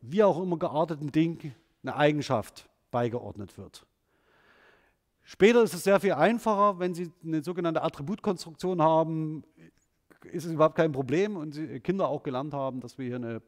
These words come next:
äh, dass das Attribut übl-, im Deutschen üblicherweise einem Nomen vorangestellt wird,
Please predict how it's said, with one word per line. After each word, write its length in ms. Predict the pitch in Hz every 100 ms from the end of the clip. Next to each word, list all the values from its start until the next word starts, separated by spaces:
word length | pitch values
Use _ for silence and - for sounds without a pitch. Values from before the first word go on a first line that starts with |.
| -
äh, 240 | 113 110
dass 140 | 110 -
das 120 | 117
Attribut 420 | 117 107 127 151
übl-, 300 | - 180 160
im 100 | 147
Deutschen 340 | 127 151 - 151
üblicherweise 800 | 151 151 123 131 127 131 135 113 _
einem 240 | - 123 127
Nomen 400 | 135 165 196 151
vorangestellt 640 | 127 147 214 214 196 170
wird, 180 | 175